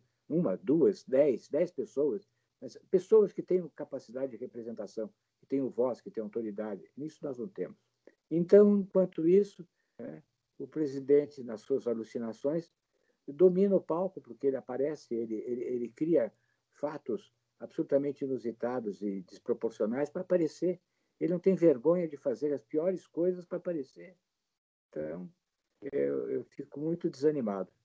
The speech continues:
muito, muito desanimado. A, o, a, a popula-, a, a, a, a aprovação que ele acaba de receber no Datafolha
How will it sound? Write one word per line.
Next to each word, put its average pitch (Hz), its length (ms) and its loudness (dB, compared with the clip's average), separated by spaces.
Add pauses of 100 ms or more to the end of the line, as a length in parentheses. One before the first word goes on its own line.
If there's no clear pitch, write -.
muito, 147 360 -6
muito 117 380 -6
desanimado. 95 680 -6 (340)
A, 135 240 -2
o, 143 260 2
a, 117 560 -4
a 113 40 -8
popula-, 139 440 2 (240)
a, 113 420 -2 (120)
a, 104 240 -10
a, 92 60 -14 (1700)
a 101 300 -2 (200)
aprovação 143 800 4
que - 140 -2
ele 135 100 4
acaba 127 360 -2
de 113 80 -8
receber 110 500 -2
no 98 120 -8
Datafolha 98 720 -2